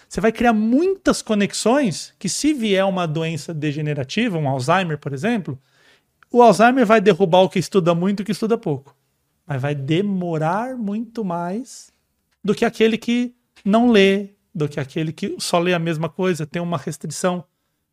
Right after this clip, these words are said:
é, é, de cultura, né? Então ele tem pouquinho. Então é como se ele tivesse cem, cem reais de conexão. Se tira um por dia, daqui a pouco acabou. Agora aquele que tem muita conexão, o Alzheimer vai,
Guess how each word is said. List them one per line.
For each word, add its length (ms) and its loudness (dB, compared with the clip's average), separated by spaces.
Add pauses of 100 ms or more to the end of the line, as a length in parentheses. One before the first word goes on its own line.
(440)
é, 300 2
é, 140 -4 (240)
de 140 -2
cultura, 760 0 (200)
né? 300 0
Então 160 0
ele 120 -2
tem 160 -4
pouquinho. 500 -2 (260)
Então 120 0
é 20 -14
como 140 0
se 100 0
ele 60 -2
tivesse 260 4
cem, 440 2 (260)
cem 360 0
reais 560 4
de 460 -2
conexão. 640 0 (840)
Se 180 -8
tira 280 -4
um 100 -6
por 220 -4
dia, 280 -6
daqui 220 -4
a 60 -2
pouco 220 -2
acabou. 380 -4 (460)
Agora 280 2
aquele 260 0
que 60 -8
tem 120 -2
muita 520 4
conexão, 500 0
o 40 4
Alzheimer 400 2
vai, 180 -2